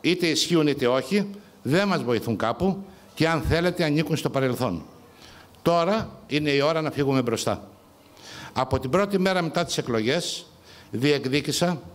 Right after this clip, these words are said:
ήρθα σε ρήξη με καθιστική νοοτροπίας αλλά και ανθρώπους,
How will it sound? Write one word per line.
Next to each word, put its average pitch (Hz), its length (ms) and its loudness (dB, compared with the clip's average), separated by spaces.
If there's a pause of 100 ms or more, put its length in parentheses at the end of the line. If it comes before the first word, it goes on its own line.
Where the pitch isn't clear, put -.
(240)
ήρθα 175 300 2
σε 156 180 0
ρήξη 175 320 0
με 175 120 0
καθιστική 151 640 0 (120)
νοοτροπίας 147 640 0
αλλά 143 160 -2
και 131 140 -2
ανθρώπους, 120 640 -2